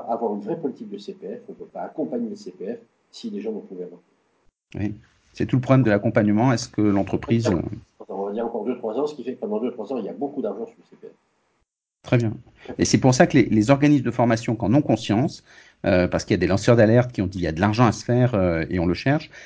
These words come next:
Speaker 2: donc, euh, commencent à s'intéresser au C P F, euh, en se disant : « Bah, euh, mobilisons cet argent, au moins, il, ça sera, ça sera bien dépensé pour les organismes. »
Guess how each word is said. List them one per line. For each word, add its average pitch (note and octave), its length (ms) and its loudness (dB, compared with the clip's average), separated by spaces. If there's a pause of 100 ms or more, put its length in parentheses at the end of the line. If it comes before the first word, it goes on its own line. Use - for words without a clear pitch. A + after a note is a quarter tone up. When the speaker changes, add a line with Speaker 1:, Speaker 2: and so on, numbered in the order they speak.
(200)
Speaker 2:
donc, G#2 260 2
euh, G#2 160 8
commencent C3+ 400 4
à A#2 60 4
s'intéresser B2 540 2
au A2+ 80 2
C A2 160 -4
P A2 360 2
F, - 140 -14
euh, A2 100 0
en - 120 -4
se - 100 -10
disant : « F#2+ 300 2
Bah, F#2 180 2 (400)
euh, E2 480 2
mobilisons B2 580 6
cet B2 140 0
argent, A#2+ 460 2
au G#2 100 0
moins, B2+ 320 4
il, G#2 100 -2
ça - 120 -4
sera, A2+ 320 4
ça - 100 -2
sera G#2 160 2
bien G2 140 0
dépensé A2 440 -2 (200)
pour D3 120 0
les B2 120 2
organismes. » F#2 420 -2